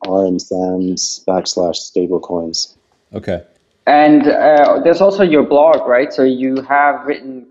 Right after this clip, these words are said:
Speaker 3: quite a few blog posts, uh, and that's, uh, Cryptonomics, uh, with, uh, with C, uh, in the beginning. And we will also put that, it's cryptonomics dot com, right? Uh, but we will,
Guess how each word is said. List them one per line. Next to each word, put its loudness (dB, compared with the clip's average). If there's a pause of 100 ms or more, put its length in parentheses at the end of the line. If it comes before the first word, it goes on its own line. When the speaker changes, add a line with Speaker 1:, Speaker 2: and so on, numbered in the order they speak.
(220)
Speaker 3:
quite -2
a -6
few -4
blog -2
posts, -6
uh, -2
and -6
that's, -4 (100)
uh, -2 (120)
Cryptonomics, -2 (840)
uh, -2 (120)
with, 2 (380)
uh, 2
with -4
C, 0 (120)
uh, 2 (100)
in -2
the -2
beginning. -6 (360)
And 0
we -2
will 2
also -2
put -6
that, -2 (480)
it's -10
cryptonomics 0
dot -2
com, 0
right? -6 (140)
Uh, 2
but -2
we 2
will, 2